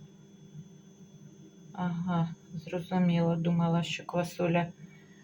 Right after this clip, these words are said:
коштує сто двадцять дев'ять гривень вісімдесят дев'ять копійок, а це коштують огірки за кілограм.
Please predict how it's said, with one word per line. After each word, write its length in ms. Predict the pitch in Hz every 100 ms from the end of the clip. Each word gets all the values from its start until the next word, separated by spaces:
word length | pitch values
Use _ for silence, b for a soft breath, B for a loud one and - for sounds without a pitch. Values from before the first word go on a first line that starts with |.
| B B -
коштує 520 | - 170 - 175 175
сто 220 | - 175
двадцять 460 | 165 175 175 175 170
дев'ять 400 | 175 175 170 180
гривень 380 | 196 185 170
вісімдесят 800 | 165 170 - 170 170 170 175 165
дев'ять 320 | 175 170 165
копійок, 560 | - 170 170 220 185 -
а 80 | 165
це 200 | - 180
коштують 600 | - 175 - - 165 165
огірки 520 | 170 170 165 - 160
за 160 | 151 151
кілограм. 720 | - 151 160 165 156 147 147